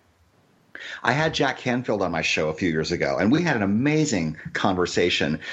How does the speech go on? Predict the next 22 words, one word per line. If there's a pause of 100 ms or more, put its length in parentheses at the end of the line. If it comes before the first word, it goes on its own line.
(160)
Many
of
you
know
he
was
one
of
the
featured
experts
in
The
Secret, (140)
so
one
of
the
questions
I
asked
was,